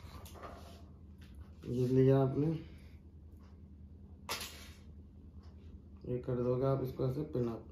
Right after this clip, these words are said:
पीछे आप bun वगैरह open कर, बना सकते हो। इससे आपकी client का जो face है काफ़ी ज़्यादा अच्छा frame हो जाएगा। देखिए guys,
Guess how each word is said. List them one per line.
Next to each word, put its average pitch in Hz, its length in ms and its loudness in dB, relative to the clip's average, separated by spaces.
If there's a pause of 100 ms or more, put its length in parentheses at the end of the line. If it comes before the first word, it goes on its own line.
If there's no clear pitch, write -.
(440)
पीछे 135 320 10
आप 151 220 12
bun 151 300 12
वगैरह 147 300 12
open 147 320 12
कर, 139 100 12
बना 139 260 12
सकते 135 280 12
हो। 180 280 12 (400)
इससे 135 300 12
आपकी 160 300 12
client 147 360 12
का 156 80 12
जो 156 140 12
face 143 320 12
है 156 120 12
काफ़ी 143 360 12
ज़्यादा 139 320 12
अच्छा 151 340 12
frame 131 320 12
हो 120 100 12
जाएगा। 113 320 6
देखिए 113 280 6
guys, 107 340 -2